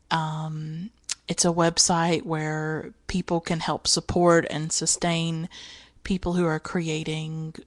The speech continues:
you know, podcasts or videos or writing. And I do have to pay to keep the podcast going. I have to pay for the storage and stuff like that.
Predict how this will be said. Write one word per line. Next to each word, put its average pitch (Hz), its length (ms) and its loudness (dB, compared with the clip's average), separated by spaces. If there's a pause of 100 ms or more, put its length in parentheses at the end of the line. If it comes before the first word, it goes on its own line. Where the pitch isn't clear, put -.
(140)
you 165 140 -4
know, 147 100 -4
podcasts 160 840 -2
or 151 100 -10
videos 160 680 2
or 147 140 -4
writing. 165 720 -4 (580)
And 175 160 -2
I 180 80 2
do 202 140 4
have 202 180 4
to 190 80 0
pay 170 480 0
to 165 480 -4
keep - 240 -4
the 180 80 -2
podcast - 600 -2
going. 156 480 -6
I 156 100 -8
have - 160 -12
to 151 80 -6
pay 160 200 -6
for - 120 -10
the 170 100 -6
storage 156 800 -2
and 175 100 -6
stuff - 240 -4
like 170 200 -8
that. 156 400 -8